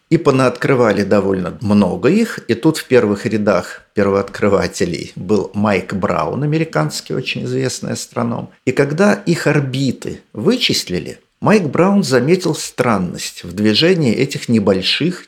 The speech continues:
тел там вдалеке в поясе Койпера, как это называют астрономы. Они все почему-то тяготеют в одну сторону. Все их орбиты, вытянутые в виде огурцов, таких эллипсов,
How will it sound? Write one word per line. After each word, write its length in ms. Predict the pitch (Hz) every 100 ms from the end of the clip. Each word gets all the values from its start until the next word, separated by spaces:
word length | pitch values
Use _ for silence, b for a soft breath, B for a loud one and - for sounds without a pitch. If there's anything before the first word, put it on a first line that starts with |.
| -
тел 380 | - 98 127 147 _
там 240 | 95 110 127
вдалеке 560 | 95 98 90 - 120
в 140 | 117 -
поясе 480 | 104 101 92 -
Койпера, 580 | - - 98 90 - 113
как 240 | 127 143 143
это 160 | - -
называют 560 | - 123 135 135 135 131
астрономы. 640 | 131 - 123 127 127 127 - -
Они 280 | 131 208
все 380 | 226 - - 240
почему-то 540 | 247 180 - 175 202 180
тяготеют 840 | - 147 143 143 202 208 190 - _ -
в 100 | 110
одну 320 | 143 135 175
сторону. 640 | 180 - 123 95 - -
Все 280 | - - 156
их 160 | 143 -
орбиты, 560 | 120 120 185 262 -
вытянутые 800 | 92 120 165 - 90 85 87 90
в 40 | 92
виде 280 | 110 92
огурцов, 720 | 98 101 117 - - 214 214 -
таких 340 | - - -
эллипсов, 460 | 180 214 - -